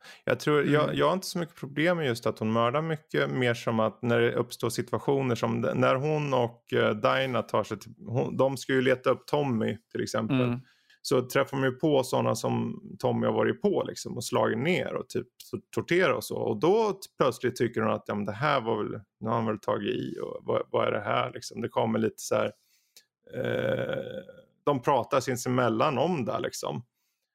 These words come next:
Speaker 3: Mm.
Speaker 1: Och sen i nästa scen när du går ut, då skär du huvudet av en kille <laughs> liksom.
Speaker 3: Mhm.
Speaker 1: Eh,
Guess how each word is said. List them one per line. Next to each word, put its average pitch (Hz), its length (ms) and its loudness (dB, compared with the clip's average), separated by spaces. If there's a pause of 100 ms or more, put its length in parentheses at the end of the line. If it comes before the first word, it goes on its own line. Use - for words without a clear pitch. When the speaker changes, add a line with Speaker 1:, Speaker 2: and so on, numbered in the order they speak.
(160)
Speaker 3:
Mm. 104 100 0
Speaker 1:
Och 123 80 2
sen 139 240 2
i 175 60 2
nästa 180 400 0
scen 120 320 2
när 120 80 0
du 117 80 0
går 117 180 4
ut, 110 200 -2
då 127 120 2
skär 160 240 2
du 139 120 0
huvudet 147 500 0
av 127 100 2
en 113 100 0
kille 120 340 0
<laughs> - 60 -20
liksom. - 480 0 (480)
Speaker 3:
Mhm. 123 180 2
Speaker 1:
Eh, 123 340 4